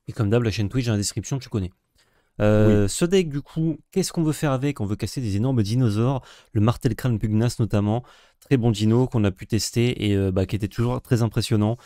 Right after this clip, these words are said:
Speaker 1: Six six pour trois, avec aucun défaut dans ce deck, puisqu'il y a toujours un dinosaure à côté.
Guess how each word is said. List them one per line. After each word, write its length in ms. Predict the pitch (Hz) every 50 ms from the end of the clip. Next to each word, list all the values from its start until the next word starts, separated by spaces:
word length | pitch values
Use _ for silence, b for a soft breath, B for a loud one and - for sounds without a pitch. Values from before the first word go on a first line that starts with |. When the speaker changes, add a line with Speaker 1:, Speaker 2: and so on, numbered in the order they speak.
| B B B B
Speaker 1:
Six 160 | B - 104
six 220 | 98 - - 107
pour 200 | - - 110 -
trois, 320 | - - - 107 107 117 120
avec 260 | 101 101 98 101 - - -
aucun 240 | 120 - - 117
défaut 260 | 110 104 98 - - 117
dans 140 | 104 104
ce 80 | 95 92
deck, 160 | 104 113 113
puisqu'il 180 | - - - 95
y 40 | 87
a 40 | - b b b b b _ _ - -
toujours 240 | 101 95 110 107
un 40 | 104
dinosaure 420 | 92 104 107 104 98 92 107 95 98
à 60 | 92
côté. 380 | - 104 - - 104 104 110